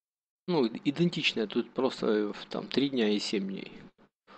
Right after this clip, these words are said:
Фактически вот в два-три раза. Дельта, е-, е-, единственная дельта, что здесь чуть-чуть не дотягивает. Еще бы там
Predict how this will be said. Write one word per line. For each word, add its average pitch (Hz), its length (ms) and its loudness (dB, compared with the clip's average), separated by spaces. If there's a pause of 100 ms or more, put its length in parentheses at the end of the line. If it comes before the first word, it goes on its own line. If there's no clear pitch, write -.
(500)
Фактически - 500 -6
вот 104 300 -4 (100)
в - 80 -20
два-три 120 400 -2
раза. 113 300 0
Дельта, 120 340 6
е-, 110 80 4 (280)
е-, 117 200 -8
единственная 127 540 -2
дельта, 113 260 0
что 107 220 -4
здесь 101 240 -6
чуть-чуть - 340 -4 (1000)
не 117 100 -4
дотягивает. 104 540 0
Еще 110 280 -2
бы 107 160 -4
там 101 260 -4